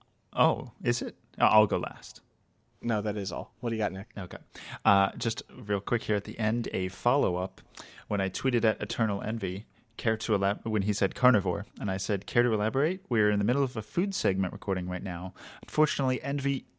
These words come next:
Speaker 1: did not respond to us. However, Andrew at Yolk Soup on Twitter replied, "No." So he completed
Speaker 2: Oh,
Speaker 1: the
Speaker 2: okay.
Speaker 1: meme. Uh,
Speaker 2: Got it.
Speaker 1: let's see. Let's just, you know, a little bit of background real quick on Yolk Soup. Uh, Dota two player,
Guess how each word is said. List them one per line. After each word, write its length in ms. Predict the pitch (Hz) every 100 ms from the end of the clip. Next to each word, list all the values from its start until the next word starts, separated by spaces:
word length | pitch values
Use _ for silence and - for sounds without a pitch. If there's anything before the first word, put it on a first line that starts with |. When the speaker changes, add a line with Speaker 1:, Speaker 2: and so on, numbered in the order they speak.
| _
Speaker 1:
did 200 | - 143 120
not 200 | 120 120
respond 340 | 113 - 104 92
to 60 |
us. 120 | 92
However, 500 | - - 151 120 95 - - - - -
Andrew 580 | 135 196 175 104 95 123 - - -
at 220 | 135 -
Yolk 340 | 127 123 175 -
Soup 400 | - 113 90 -
on 160 | 104 95
Twitter 420 | - 120 90 98 - -
replied, 640 | - 113 139 139 131 127 120 _
"No." 480 | 131 139 135 85 - - _ _ _ _ _ _ _ -
So 160 | -
he 140 | 135 143
completed 380 | 143 127 160 170
Speaker 2:
Oh, 80 |
Speaker 1:
the 60 | 127
Speaker 2:
okay. 120 | 107 92
Speaker 1:
meme. 160 | 82 98 - - - -
Uh, 300 | 107 92 90
Speaker 2:
Got 160 | 185
it. 20 | 123
Speaker 1:
let's 160 | 110
see. 240 | - 113 92
Let's 200 | 104 -
just, 180 | 117 -
you 140 | 117 101
know, 100 | 101 -
a 120 | 139
little 180 | 196 139
bit 140 | 131
of 80 | 98
background 500 | 98 98 95 92 98
real 140 | 95
quick 260 | - 104 95
on 200 | 92 92
Yolk 280 | 95 90 -
Soup. 400 | - 120 104 98
Uh, 140 | 95
Dota 280 | 120 127 131
two 180 | - 185
player, 260 | 90 95